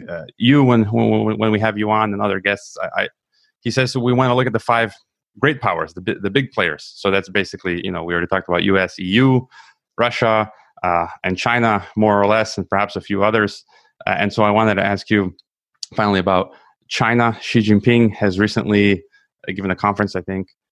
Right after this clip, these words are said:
and unveiled a new plan called the New Era, which seems kind of to recalibrate the Belt and Road. And it talks about double innovation, uh,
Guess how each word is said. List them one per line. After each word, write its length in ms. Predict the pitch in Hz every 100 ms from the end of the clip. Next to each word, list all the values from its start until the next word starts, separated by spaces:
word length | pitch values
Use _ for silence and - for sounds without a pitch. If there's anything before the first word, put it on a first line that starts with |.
| _ -
and 280 | - 92 92 101
unveiled 440 | 98 101 107 101
a 60 | 98
new 180 | 110
plan 340 | 113 113 107 104
called 360 | - 87 85
the 100 | 90
New 300 | 90 110 127 -
Era, 400 | 107 113 104 92 _ _ _
which 200 | - -
seems 340 | - 123 120 -
kind 240 | - 110
of 120 | 98
to 120 | -
recalibrate 760 | 98 101 - 113 123 117 123 - - _
the 80 | 98
Belt 300 | 107 107 -
and 140 | 104
Road. 340 | 101 113 117 104 _ _
And 120 | 104
it 100 | 101
talks 240 | - 98 -
about 320 | 98 98 92
double 320 | 110 110 110
innovation, 920 | 104 110 101 104 104 - - 104 98 92 _ _ _ -
uh, 140 | -